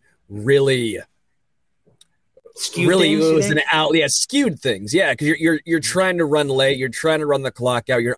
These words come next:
Speaker 1: obviously not passing, you're using all forty seconds on the play clock. And then against the Chargers, the reason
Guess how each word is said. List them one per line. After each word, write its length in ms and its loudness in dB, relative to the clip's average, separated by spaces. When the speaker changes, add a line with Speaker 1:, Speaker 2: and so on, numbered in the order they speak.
Speaker 1:
obviously 360 0
not 220 -2
passing, 420 0
you're 140 -2
using 400 0
all 180 2
forty 320 0
seconds 460 -2
on 60 -8
the 60 -10
play 260 -4
clock. 200 -4
And 140 -2
then 80 0
against 260 -2
the 100 -6
Chargers, 840 2
the 160 0
reason 280 4